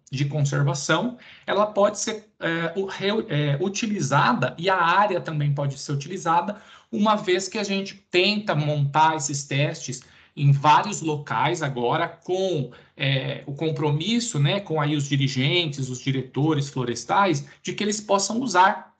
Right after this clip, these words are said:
essa, esse material depois. Então, fica muito mais atrativo pro, pra empresa, por exemplo,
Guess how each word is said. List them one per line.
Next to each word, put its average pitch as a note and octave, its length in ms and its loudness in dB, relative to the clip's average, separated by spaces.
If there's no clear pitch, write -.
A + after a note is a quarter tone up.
essa, D3+ 340 -4
esse C#3+ 260 -6
material D3 680 0
depois. F3 640 2
Então, A3 240 -2
fica A3+ 260 -2
muito B3 300 -2
mais F#3 680 0
atrativo D3+ 840 0
pro, C#3+ 320 0
pra C#3 240 0
empresa, C3+ 580 -2
por A#2+ 240 -4
exemplo, D3 640 -2